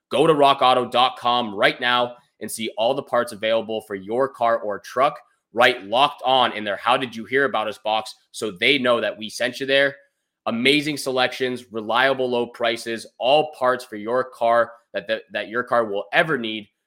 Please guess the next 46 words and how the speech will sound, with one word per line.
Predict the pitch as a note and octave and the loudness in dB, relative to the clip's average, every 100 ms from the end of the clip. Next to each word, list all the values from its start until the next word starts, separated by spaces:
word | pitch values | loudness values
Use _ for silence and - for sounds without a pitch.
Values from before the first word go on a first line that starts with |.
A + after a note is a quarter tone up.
| _ | _
from | - B2+ | -4 0
rock | A2+ A2 G#2+ | 2 2 2
auto | G#2 G#2 | -2 -4
dot | G2+ G2 G2 | -4 -6 -6
com. | G#2 F2 D#2 _ _ _ _ _ _ _ _ _ _ _ _ _ _ _ _ | -8 -8 -12 _ _ _ _ _ _ _ _ _ _ _ _ _ _ _ _
Thank | A#2 C3+ C#3+ | 2 2 2
you | |
for | C#3 C3+ | -2 -2
making | C3+ C3+ | -2 -2
the | B2 | -2
Locked | B2 B2+ C3 | 2 2 0
On | B2 | -2
Fantasy | A#2+ A#2+ A#2+ B2 | 0 -2 -2 -2
Hockey | A#2+ A#2+ | -2 -2
Podcast | A#2 A#2+ A2+ A#2+ A#2 - | -4 -4 -2 -2 -2 -2
your | A#2 | -6
first | A2+ - C3+ D3 C#3+ - | -6 -2 0 0 -4 -12
listen | A2 B2+ C3 C3 B2 - | -6 -4 -2 -4 -6 -2
every | B2 G#2 G#2+ | -2 -2 -12
day. | F2 A#2+ B2+ | -6 -4 -2
Don't | B2+ B2 B2+ | -2 -4 -4
forget, | A#2 B2 A#2 | -6 -2 -2
we | A2+ B2 | -2 -4
are | A#2 | -4
free | - B2 A#2+ | -6 -6 -6
and | A2 A#2 | -4 -6
available | A2 A2+ A#2 A2+ | -2 0 0 0
on | G#2+ | -2
all | A2 A2 | -2 -4
podcast | - A2 G#2+ G#2+ - | -4 -6 -4 -6 -6
platforms, | A2+ A2 - A2 A2 G#2 _ _ _ - | -4 -4 -4 -6 -6 -10 _ _ _ 0
which | C#3 C#3+ | 0 2
also | D3 D#3 D3+ | 4 4 4
includes | C3+ C3 C3+ A2+ B2 | -2 0 -4 -2 -6
YouTube. | B2+ - C3 | -6 -6 -8
So | A#2 | -8
make | A#2 A#2+ A#2 | -6 -6 -6
sure | A#2+ | -8
you're | A#2 | -8
hammering | G#2+ A#2+ B2 B2 | -4 -2 -2 -4
the | A#2 | -6
subscribe, | A#2 A2 - A#2 A#2 G#2+ | -12 -12 -2 0 0 -2
hammer | A2+ B2 | -4 -4
the | B2 | -4
follow | A#2+ A#2+ A#2 | 0 0 0
button. | A#2 A#2 A2+ | -2 -4 -8